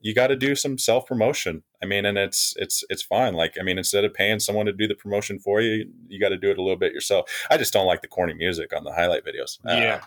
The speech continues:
Speaker 1: you know, that's the one thing I'm gonna complain about is I don't need to hear some techno or dubstep or whatever it is on the background while you're fielding ground balls. I just wanna,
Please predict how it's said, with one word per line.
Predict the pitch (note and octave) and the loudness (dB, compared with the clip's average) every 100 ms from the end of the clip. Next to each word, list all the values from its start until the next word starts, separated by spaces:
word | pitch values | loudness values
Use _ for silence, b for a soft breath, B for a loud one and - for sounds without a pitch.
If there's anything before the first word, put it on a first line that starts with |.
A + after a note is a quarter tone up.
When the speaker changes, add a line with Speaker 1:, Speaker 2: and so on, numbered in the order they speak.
| - | -2
Speaker 1:
you | |
know, | F#2 | 2
that's | F#2+ A#2 | 4 4
the | - | 2
one | E2 D#2 | -4 -6
thing | - | -8
I'm | - F2+ | -6 -4
gonna | D2+ | -6
complain | - - D2 | -6 -4 -2
about | - D#2 | 0 0
is | D#2+ | 2
I | F#2+ | 2
don't | F2 | 2
need | F2 | 2
to | E2 D#2+ | 0 2
hear | F2 E2+ | 2 2
some | F2+ E2 D#2 | -2 -4 -4
techno | - F#2+ F2 E2+ E2+ | 0 0 0 -4 -2
or | E2 D#2+ - | -4 -6 0
dubstep | F2 F2 - D#2+ D#2+ | 2 2 -2 -2 -2
or | E2+ E2+ | -6 -4
whatever | F2+ F#2 F#2 | -2 0 0
it | F2 | 2
is | G#2 F#2 | 2 0
on | F2 | -4
the | |
background | E2+ G2 G#2 - F2+ F2+ | 0 2 2 2 0 0
while | F2 | -2
you're | F2+ | -2
fielding | - F2 E2+ | -2 -4 0
ground | F2 F2 | 0 2
balls. | - A#2+ F2+ | 2 2 2
I | |
just | F2+ G2+ | 0 -2
wanna, | F#2 F2+ | -4 -4